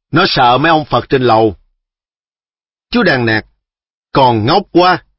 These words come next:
con ma sẽ không sống trên lầu, nó chỉ lên lầu lại Phật thôi, sau đó đi đầu thai kiếp khác." Thằng Tường chưa chịu thôi, lần nào nó cũng hỏi cái câu cũ rích:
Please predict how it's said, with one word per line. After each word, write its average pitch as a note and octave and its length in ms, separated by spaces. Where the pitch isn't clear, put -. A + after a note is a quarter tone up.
con D#3+ 180
ma D#3 180
sẽ - 100
không D3 200
sống F#3 280
trên B2 140
lầu, A2+ 320
nó A2+ 260
chỉ D3+ 140
lên D3 180
lầu A#2 240
lại A2 240
Phật A2+ 340
thôi, C3 320
sau C#3+ 200
đó D#3+ 120
đi D#3 120
đầu A2+ 280
thai B2+ 240
kiếp E3+ 240
khác." F3+ 260
Thằng C3 160
Tường A2+ 260
chưa C#3 160
chịu G2+ 240
thôi, A2 260
lần D3 320
nào C#3+ 220
nó F3 100
cũng D3 200
hỏi G#2+ 220
cái E3 120
câu A#2+ 160
cũ F#2+ 300
rích: G#2 120